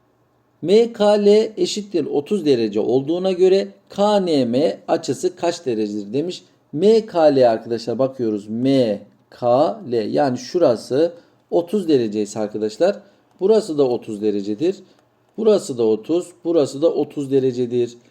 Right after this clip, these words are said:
Şimdi bize K N M yani bakın arkadaşlar şu açıyı soruyor. Üçgenin iç açılarının toplamı yüz seksendir. Şimdi otuz burası, otuz da burası, altmış. E, geriye kalacak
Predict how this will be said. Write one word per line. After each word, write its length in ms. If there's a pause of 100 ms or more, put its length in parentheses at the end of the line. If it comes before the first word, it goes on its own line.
(200)
Şimdi 320
bize 420 (220)
K 440
N 240
M 280 (220)
yani 500 (180)
bakın 220
arkadaşlar 540 (160)
şu 320
açıyı 400
soruyor. 520 (560)
Üçgenin 480
iç 200
açılarının 480
toplamı 640 (320)
yüz 280
seksendir. 720 (220)
Şimdi 180
otuz 440
burası, 440 (340)
otuz 320
da 160
burası, 520 (380)
altmış. 640 (340)
E, 80
geriye 460
kalacak 560